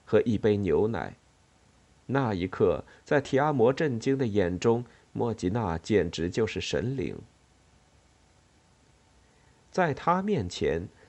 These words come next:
脏兮兮的纸页上的文字竟是如此晦涩难懂。这只是一份抄本，原始信件经过反复翻看，已经碎得七零八落。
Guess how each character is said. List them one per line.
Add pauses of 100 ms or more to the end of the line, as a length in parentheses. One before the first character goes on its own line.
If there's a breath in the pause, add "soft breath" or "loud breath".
(100)
脏
兮
兮
的
纸
页
上
的
文
字
竟
是
如
此
晦
涩
难
懂。 (920)
这
只
是
一
份
抄
本， (500 soft breath)
原
始
信
件
经
过
反
复
翻
看， (220 loud breath)
已
经
碎
得
七
零
八
落。